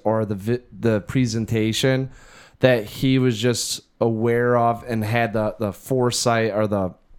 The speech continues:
or didn't lack any oversight on, on, you know, even minuscule things. And I,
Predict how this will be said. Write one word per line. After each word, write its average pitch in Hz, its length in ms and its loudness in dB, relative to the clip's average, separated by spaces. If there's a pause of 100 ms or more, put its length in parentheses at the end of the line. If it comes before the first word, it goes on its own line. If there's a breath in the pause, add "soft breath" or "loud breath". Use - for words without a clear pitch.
(420)
or 135 160 4
didn't 131 280 2
lack 127 420 0
any 139 300 2
oversight 107 840 0 (380)
on, 110 340 0
on, 104 320 -2 (300)
you 131 120 0
know, 101 280 0
even 147 580 0
minuscule 123 640 0
things. 104 500 -4
And 110 100 0
I, 110 120 -2